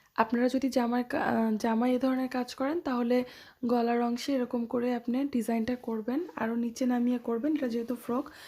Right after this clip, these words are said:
আমি অল্প করেছি গলার অংশে, আপনারা যখন গলায় ডিজাইনটা করবেন তখন এভাবে করেই বক্স আকারে ডিজাইনটা দশ, বারো ইঞ্চি অথবা পনেরো ইঞ্চি পর্যন্ত যে যতটুকুন পছন্দ করেন চওড়া বা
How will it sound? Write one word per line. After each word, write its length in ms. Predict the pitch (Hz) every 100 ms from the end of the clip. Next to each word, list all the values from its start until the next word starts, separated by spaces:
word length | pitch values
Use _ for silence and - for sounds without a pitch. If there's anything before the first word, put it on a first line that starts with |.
| - -
আমি 280 | 226 233 247
অল্প 320 | 240 233 240
করেছি 420 | 254 247 240 - 262
গলার 320 | 254 233 233
অংশে, 300 | 233 240 302 415 - - -
আপনারা 340 | 247 - 240
যখন 300 | 233 247 254 254 269 - -
গলায় 440 | - 247 233 233 233
ডিজাইনটা 420 | 240 233 233 247
করবেন 320 | 247 240 294
তখন 240 | 294 240 240
এভাবে 260 | 226 220
করেই 320 | 233 233 247 339 - - - 214
বক্স 340 | 240 233 -
আকারে 420 | 254 254 247 339
ডিজাইনটা 540 | 339 233 214 233 233 294 427 - - - - 226
দশ, 220 | 233 233 233 233
বারো 200 | 226 233
ইঞ্চি 280 | 233 -
অথবা 220 | 254 233 233
পনেরো 320 | 240 233 240
ইঞ্চি 220 | 226 254
পর্যন্ত 340 | 233 233 254
যে 160 | 294 247
যতটুকুন 460 | 233 233 233 233 247
পছন্দ 360 | 240 233 240 254
করেন 220 | 294 330
চওড়া 340 | - 233 220 269 - - - -
বা 240 | 240 254